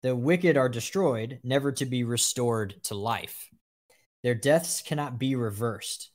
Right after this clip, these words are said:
They suffer an eternal punishment. That is, there is no teshuvah in, in this death. Like, once you die and, and you're thrown into the fire, your, your chance to repent is, that's it. Uh, you've died, and that's the eternality of the punishment.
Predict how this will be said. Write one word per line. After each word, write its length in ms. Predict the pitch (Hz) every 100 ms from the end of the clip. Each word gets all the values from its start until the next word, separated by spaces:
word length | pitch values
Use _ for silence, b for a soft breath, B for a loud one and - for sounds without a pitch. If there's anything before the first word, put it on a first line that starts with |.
| -
They 160 | 117
suffer 640 | 113 - 160 165 110 101 110
an 140 | 120
eternal 460 | 117 - 131 120 104
punishment. 560 | - 165 113 87 85
That 160 | 113 110
is, 240 | 110 98 - b b b _ 110
there 300 | 110 127 127
is 180 | 120
no 200 | 120 123
teshuvah 720 | 113 113 - 156 110 101 90 92 _ _
in, 320 | - 113 107 92
in 240 | 110 104
this 200 | 101 98
death. 320 | 104 110 - -
Like, 200 | 95 110
once 180 | 120
you 60 | 123
die 380 | 110 156 139 120
and, 260 | 120 117
and 160 | 113 113
you're 100 | 107
thrown 320 | - 127 120
into 300 | 117 113 120
the 80 | 104
fire, 480 | 160 147 120 110 107 b b b _ _ - _
your, 580 | 123 127 127 120 120 104
your 100 | 127
chance 720 | 117 - 180 160 - - - -
to 280 | - 123 117
repent 500 | 110 107 113 104 - -
is, 380 | 110 104 101
that's 240 | - 107 -
it. 160 | 95 - _
Uh, 180 | 107 101
you've 220 | 98 101 98
died, 460 | 123 127 131 123 120
and 140 | 113
that's 220 | 113 -
the 180 | 117 113
eternality 920 | 123 127 127 123 113 131 123 113 104
of 280 | 101 110 98
the 80 | 98
punishment. 500 | 113 107 95 175 -